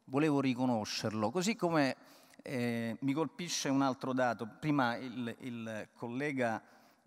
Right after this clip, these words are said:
eh, americano ci diceva del novantacinque per cento di patteggiamenti che si fanno negli Stati Uniti e ce lo diceva, eh, vedendo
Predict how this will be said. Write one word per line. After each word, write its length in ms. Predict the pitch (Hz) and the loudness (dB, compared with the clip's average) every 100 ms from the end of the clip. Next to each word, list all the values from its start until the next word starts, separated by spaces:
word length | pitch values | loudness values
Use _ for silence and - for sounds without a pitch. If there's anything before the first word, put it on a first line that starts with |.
| - | -16
eh, 300 | - 113 107 | -8 -6 -6
americano 680 | - 120 123 120 143 139 123 | -4 -2 -2 0 2 4 2
ci 180 | - - | -2 -2
diceva 400 | 127 131 170 139 | 2 2 2 2
del 140 | 123 117 | 2 2
novantacinque 720 | 127 143 139 139 156 143 135 | 2 2 0 -2 -2 0 2
per 160 | 135 131 | 2 0
cento 480 | - 156 143 - | 0 0 -2 -4
di 160 | 120 131 | -2 0
patteggiamenti 800 | 123 120 131 117 127 131 - 110 | 0 -2 -2 2 2 2 -2 -4
che 80 | 110 | -4
si 160 | - | -4
fanno 640 | 104 110 107 107 104 101 - - - _ | -2 -2 -2 -4 -4 -6 -8 -20 -20 _
negli 280 | 123 127 117 | 0 0 0
Stati 340 | - 117 101 | -2 -4 -2
Uniti 260 | 107 95 120 | -6 -4 -6
e 60 | |
ce 140 | 123 180 | -4 -4
lo 80 | 185 | -2
diceva, 640 | 190 - 220 196 151 143 - - - - - | -2 2 2 4 2 0 -6 -20 -20 -20 -6
eh, 380 | 123 117 117 - - | -2 -2 -4 -8 -10
vedendo 880 | 113 143 190 165 127 117 101 95 | 0 4 6 4 2 2 0 -2